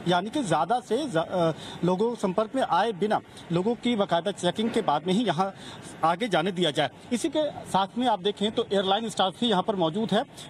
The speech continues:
कोशिश ये कर रहे हैं कि जितने भी हवाई मुसाफिर यहाँ पे पहुँचे उनको पूरी तरीके से guide करके आगे भेजा जाए। कल के मुकाबले आज यानी कि सिर्फ चौबीस घंटे का फ़र्क आपको बता रहा हूँ, कल यहाँ पे ज़बरदस्त भीड़ थी, बड़ी संख्या में लोग यहाँ पे नज़र आ रहे थे, कतारों में खड़े हुए थे।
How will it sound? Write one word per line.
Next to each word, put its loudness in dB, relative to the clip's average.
कोशिश 2
ये 2
कर 0
रहे 0
हैं 0
कि -2
जितने -2
भी 0
हवाई 0
मुसाफिर 0
यहाँ 2
पे 0
पहुँचे 0
उनको 2
पूरी -4
तरीके -2
से -6
guide 0
करके -2
आगे 0
भेजा 0
जाए। 0
कल 2
के -6
मुकाबले 0
आज 0
यानी 2
कि -4
सिर्फ -2
चौबीस 0
घंटे 2
का -2
फ़र्क 0
आपको 0
बता 2
रहा -2
हूँ, -2
कल 2
यहाँ 0
पे -4
ज़बरदस्त 0
भीड़ 0
थी, -2
बड़ी 2
संख्या 0
में 0
लोग 0
यहाँ 2
पे 0
नज़र 2
आ 2
रहे -2
थे, -4
कतारों 0
में -2
खड़े 2
हुए 0
थे। -2